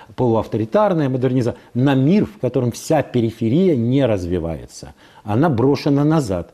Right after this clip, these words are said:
в архаику, в хаос и в другие малоприятные вещи.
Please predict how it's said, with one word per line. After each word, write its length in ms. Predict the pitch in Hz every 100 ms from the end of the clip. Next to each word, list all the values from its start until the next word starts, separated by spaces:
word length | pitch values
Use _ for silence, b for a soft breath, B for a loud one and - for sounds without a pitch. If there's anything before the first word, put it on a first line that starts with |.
| _ -
в 100 | 180
архаику, 720 | 208 - 139 113 107 - 104 B B
в 80 | -
хаос 680 | - 175 151 127 113 - b b b
и 180 | 214 254
в 60 | 175
другие 520 | 160 147 185 202 175
малоприятные 760 | 143 147 143 123 120 123 117 101
вещи. 360 | 82 - -